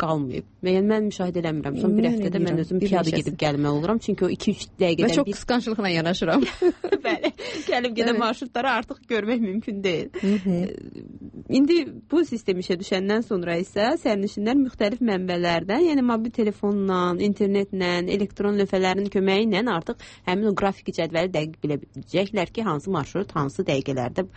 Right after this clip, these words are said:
Speaker 1: bu stansiyadan, bu, e, dayanacaqdan keçəcək. Bu sistemin tətbiqi üçün isə Heydər Əliyev prospekti üzrə idarə mərkəzi yaradılacaq və bu mərkəzin bünövrəsi də artıq noyabrda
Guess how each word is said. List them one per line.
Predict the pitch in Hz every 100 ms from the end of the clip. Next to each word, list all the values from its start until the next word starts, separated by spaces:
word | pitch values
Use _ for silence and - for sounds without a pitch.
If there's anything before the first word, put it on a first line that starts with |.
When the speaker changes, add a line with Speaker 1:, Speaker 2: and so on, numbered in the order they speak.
| - - -
Speaker 1:
bu | 170
stansiyadan, | - 160 147 - - 147 165
bu, | 151 - -
e, | - - 76
dayanacaqdan | 139 123 110 123 120 156
keçəcək. | 175 156 143 131 95 - - - - 285
Bu |
sistemin | 294 294 302 294 285
tətbiqi | 269 262 294
üçün | 285 233
isə | 208 262
Heydər | 226 214
Əliyev | 208 185 196
prospekti | 185 - 170 - 208
üzrə | - 180 196 196
idarə | 175 165 170 175
mərkəzi | 160 143 - 139 147
yaradılacaq | 147 151 151 165 160 151 269 359
və | 196 208
bu | 208
mərkəzin | 185 147 160 190
bünövrəsi | 190 160 147 143 -
də | 196
artıq | 151 - 196 - - - -
noyabrda | 196 190 175 151 - - 135